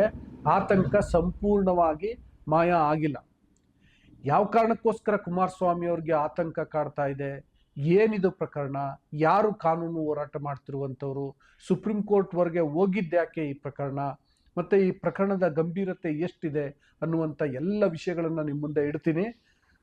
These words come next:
ಅದಕ್ಕೂ ಮೊದಲು ನಾನ್ ನಿಮ್ಗೆ ರಿಕ್ವೆಸ್ಟ್ ಮಾಡ್ತಿದ್ದೀನಿ, ನೀವು ಇನ್ನೂ ಬುಗಿನಕೆರೆ ಡೈರಿಯನ್ನ ಸಬ್ಸ್ಕ್ರೈಬ್ ಮಾಡಿಲ್ಲ ಅಂದ್ರೆ ದಯವಿಟ್ಟು ಸಬ್ಸ್ಕ್ರೈಬ್ ಮಾಡಿ, ಬೆಲ್ ಬಟನ್ ಪ್ರೆಸ್ ಮಾಡಿ, ಲೈಕ್ ಮಾಡಿ, ಮತ್ತೆ ಶೇರ್ ಮಾಡಿ. ಮೊದಲಿಗೆ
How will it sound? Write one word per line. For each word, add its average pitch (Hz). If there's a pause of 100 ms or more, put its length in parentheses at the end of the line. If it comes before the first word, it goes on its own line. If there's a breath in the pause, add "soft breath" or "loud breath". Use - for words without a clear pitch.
(120)
ಅದಕ್ಕೂ 135 (100)
ಮೊದಲು 208 (100)
ನಾನ್ 160
ನಿಮ್ಗೆ 147
ರಿಕ್ವೆಸ್ಟ್ 196
ಮಾಡ್ತಿದ್ದೀನಿ, 143 (140)
ನೀವು 151
ಇನ್ನೂ 175 (120)
ಬುಗಿನಕೆರೆ 156
ಡೈರಿಯನ್ನ 139 (100)
ಸಬ್ಸ್ಕ್ರೈಬ್ 190
ಮಾಡಿಲ್ಲ 127
ಅಂದ್ರೆ 147 (480 soft breath)
ದಯವಿಟ್ಟು 160
ಸಬ್ಸ್ಕ್ರೈಬ್ 165
ಮಾಡಿ, 135 (200)
ಬೆಲ್ 165
ಬಟನ್ 170
ಪ್ರೆಸ್ - (100)
ಮಾಡಿ, 135 (440 soft breath)
ಲೈಕ್ 180 (140)
ಮಾಡಿ, 143 (120)
ಮತ್ತೆ 139 (100)
ಶೇರ್ 170
ಮಾಡಿ. 120 (1160 soft breath)
ಮೊದಲಿಗೆ 214